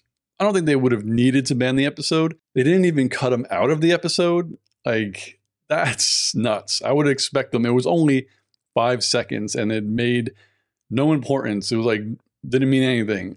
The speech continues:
It was just, "Oh, Subway took over, so Jared's here." Like, we don't need that in here anymore. So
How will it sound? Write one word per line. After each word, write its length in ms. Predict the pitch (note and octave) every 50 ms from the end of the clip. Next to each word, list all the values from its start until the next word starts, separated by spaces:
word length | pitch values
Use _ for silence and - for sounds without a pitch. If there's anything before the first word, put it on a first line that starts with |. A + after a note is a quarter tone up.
| -
It 60 | A#2+ A#2
was 200 | A2+ A2 G#2 G#2+
just, 220 | B2+ A#2+ - - -
"Oh, 180 | E3 D3 B2 A#2
Subway 400 | - - B2 A#2 A2+ A#2 A#2 A2
took 220 | - B2+ A#2 A2+
over, 320 | B2 C3 D3 D3+ E3+ E3+ D#3+
so 180 | - F3 E3
Jared's 520 | D3+ C#3+ E3 E3+ F3 D#3+ C#3+ A#2 G#2 - -
here." 240 | A2 G2 G2 G2+
Like, 200 | G2+ G2+ G#2+ A2 G#2+
we 220 | A2 A2 A#2+ B2+ A#2+
don't 300 | G3 F#3+ F3+ F3 C#3+ C3+
need 220 | C3 D#3 E3+ C#3+
that 160 | A#2+ A2+ A2+ A#2+
in 120 | B2 A#2+
here 180 | G#2 A2 G#2 G#2
anymore. 360 | G#2 G#2+ G#2+ G#2+ G#2+ G#2+ G#2
So 380 | - - B2+ A#2+ A2+ A2+ A2+